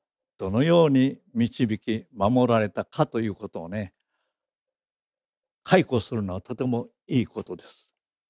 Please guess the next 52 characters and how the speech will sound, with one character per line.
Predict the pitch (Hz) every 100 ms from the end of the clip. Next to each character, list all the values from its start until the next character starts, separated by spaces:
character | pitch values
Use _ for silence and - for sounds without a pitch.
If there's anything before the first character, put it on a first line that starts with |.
| -
だ | 117
か | 110
ら、 | 98 101 _ _
エ | 127
レ | 131
ン・ | 127
ジ・ | 101 101
ホ | 117
ワ |
イ | 98
ト | -
は、 | 104 135 147 _ _ _ _ _ _ _ _
日 | 131 190 233 - _
記 | - 110
を | 90 87 -
書 | 101
き | -
な | 110 104
さ | - 143
い |
と | - 98 - _ _ _ _ _ _ 196
言 | -
っ |
て | -
ま | 90 -
す。 | - _ _ _ _
ま | 135
あ、 |
私 | 139 135 151 151
は、 | 135 117 - _ _ _ _ _
前 | 120 135 208 170
は | 120
よ | 135 139
く | 127
日 | 127 127
記 | -
書 | 127
い | 113
た | 117
ん |
で | 98
す | 90
が、 | 117 107 120 _ _ _ -
今 | 127 127 107
は | 98
毎 | 98 113 113
日 | 113 123
は | 87 92
書 | -
け | 110
な | 92
い。 | 95